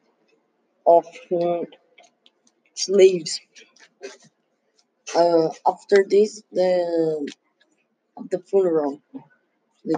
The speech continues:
grave, the grave that was interred, and the Costa crying. The,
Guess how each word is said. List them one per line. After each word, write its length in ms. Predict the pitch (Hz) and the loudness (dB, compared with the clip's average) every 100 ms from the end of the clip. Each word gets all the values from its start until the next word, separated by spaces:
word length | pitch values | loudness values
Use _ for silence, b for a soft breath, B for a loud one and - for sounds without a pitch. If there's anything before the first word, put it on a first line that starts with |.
| 165 | -4
grave, 440 | 180 190 208 208 214 202 - _ _ _ _ _ _ _ - | 0 4 2 0 -2 -4 -8 _ _ _ _ _ _ _ -6
the 100 | 165 | -6
grave 420 | - 180 190 196 | 0 0 2 2
that 160 | 185 151 | 0 0
was 1120 | 147 165 156 147 143 143 - - - - - _ _ _ _ _ _ _ _ _ - - | 2 4 4 0 -4 -8 -12 -12 -12 -14 -18 _ _ _ _ _ _ _ _ _ -18 -10
interred, 600 | 185 175 175 190 196 208 - | -8 -8 -6 0 0 0 -2
and 260 | 175 196 196 | 2 4 6
the 400 | 196 185 - - | 4 4 -4 -10
Costa 640 | - 170 - - 190 190 180 _ _ _ _ _ | -8 -8 -8 -6 -4 -4 -6 _ _ _ _ _
crying. 480 | 180 180 160 156 - _ - _ - - _ _ - - - - _ _ _ _ _ _ - - - - _ _ _ _ - - - - - - - - _ - - _ _ _ _ _ - - - _ _ _ _ _ _ _ _ _ _ 740 _ _ _ _ _ _ _ _ _ _ _ | -2 0 0 -6 -16 _ -20 _ -20 -20 _ _ -20 -20 -20 -20 _ _ _ _ _ _ -8 -6 -6 -12 _ _ _ _ -20 -16 -14 -2 -2 -2 -6 -12 _ -20 -20 _ _ _ _ _ -20 -20 -20 _ _ _ _ _ _ _ _ _ _ _ _ _ _ _ _ _ _ _ _ _ _
The, 260 | 170 180 | -2 0